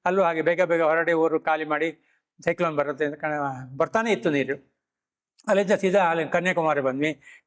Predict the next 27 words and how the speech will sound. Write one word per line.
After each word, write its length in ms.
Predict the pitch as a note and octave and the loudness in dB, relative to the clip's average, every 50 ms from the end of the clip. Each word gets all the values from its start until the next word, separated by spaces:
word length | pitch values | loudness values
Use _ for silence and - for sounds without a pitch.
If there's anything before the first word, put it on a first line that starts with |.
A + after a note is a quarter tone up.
| _ _ - | _ _ -4
ತಿರುಚೆಂದೂರು, 680 | - F#3 F3 D3 F#3 D#3+ C#3+ C3+ C#3+ C#3+ D3 D3+ D#3 D3 - _ _ _ _ - - | -2 -2 -2 0 -2 -2 0 0 0 2 2 2 2 0 -2 _ _ _ _ -4 0
ಕಾಲಟಿ 720 | F3 F#3 E3+ D3 - D#3+ D#3 D3+ D3+ D3 _ _ _ _ - | 0 0 0 -2 -2 0 0 0 0 -2 _ _ _ _ -4
ಎಲ್ಲ 180 | F3 E3+ E3+ E3 | 0 0 0 0
ಮುಗಿಸಿ 240 | E3+ F#3+ G3+ G3+ B3 | 0 -2 0 2 2
ಅವ್ರನ್ನ 220 | F#3+ E3 D#3+ D3+ | 2 0 -2 -4
ಶೋರ್ನೂರಿಂದ 580 | - - G3+ A3+ G#3 G3 F3 D#3+ D3 D#3+ A3 B3+ | 0 2 2 2 2 0 -2 -2 0 2 2 2
ಮಂಗಳೂರಿಗೆ 760 | G#3 F#3 F#3+ G3 G3 F#3+ F#3 E3+ D3+ D#3 C#3+ - _ _ _ - G3+ | 2 0 0 2 2 2 2 2 0 -2 -2 -4 _ _ _ -4 -2
ಊರಿಗೆ 200 | F#3+ F3 F#3+ - | 0 0 0 0
ಕಳಿಸಿ 480 | - F3 D#3+ - E3 E3+ G#3 A#3 - - | 0 -2 -2 0 -2 -2 -2 -2 -2 -2
ನಾನು 200 | G3 G#3 A3 G3+ | -2 -2 0 0
ವಾಪಸ್ 300 | F3+ G#3 - G#3+ F#3+ - | 0 0 0 -2 -2 0
ಚೆನ್ನೈಗೆ 260 | E3+ E3+ F3 F#3 D3+ | -2 0 0 0 0
ಹೋದೆ. 400 | C3 A#2+ A#2 C#3 - _ _ _ _ _ _ _ _ _ _ - - - _ _ - | -2 -4 -4 -8 -14 _ _ _ _ _ _ _ _ _ _ -20 -20 -20 _ _ -2
ಚೆನ್ನೈ 200 | F3+ F3+ G#3 G#3 | 0 2 4 4
ಹೋದಾಗ 180 | F#3+ G3 G3+ | 4 4 4
ಗುರುಗಳಿಗೆ 260 | E3+ F3+ F#3 F#3+ F#3+ F3 | 4 4 2 4 4 2
ಆಶ್ಚರ್ಯ 380 | E3+ - - G#3 F#3+ F3+ E3 | 2 0 0 2 2 4 2
ಆಯ್ತು, 280 | C#3 B2+ - - _ _ - | 2 0 -4 -12 _ _ -2
"ಇಷ್ಟೊಂದು 1080 | F#3 E3+ - - _ _ - - A#3+ A#3 A3+ A3+ A3 A3+ G#3+ G3 F#3 F3+ F3 E3+ E3+ E3+ | 0 0 -2 -4 _ _ -2 0 2 2 4 2 4 4 4 4 4 4 4 2 2 2
ಇದ್ರಲ್ಲಿ 540 | D#3+ D#3+ C3 D#3 F#3+ G3 G#3+ A3+ G#3+ F#3 F3 | 0 0 0 2 2 2 4 2 2 0 0
ನೀನು 120 | E3 D#3 C3+ | -2 -2 -4
ಸುಖವಾಗಿ 380 | - - - G3 G3 F#3+ E3 | -4 -2 0 0 0 0 0
ಬಂದಿಯಲ್ಲ, 300 | E3 E3 D#3+ E3 D#3 E3 G3 A3 - _ - - - - _ _ _ _ _ _ _ _ - | -4 -4 -2 0 0 2 0 0 -2 _ -20 -20 -20 -20 _ _ _ _ _ _ _ _ -6
ಶಾರದಾಂಬನ 420 | - F3 D#3+ D3 E3 D#3+ D#3 D#3+ D#3+ | -4 -4 -2 0 -2 -2 -2 -2 -2
ಗುರುಗಳ 260 | C#3+ D#3 D3+ D#3+ D3+ | -2 0 0 2 0
ಅನು-, 240 | D3+ D3+ D3 D3 C#3+ | 0 -2 -2 -2 -2
ಅನುಗ್ರಹ." 460 | D3 D#3+ D3 D3 D3+ D3+ C3+ D3 | -2 -2 -2 -2 0 0 0 0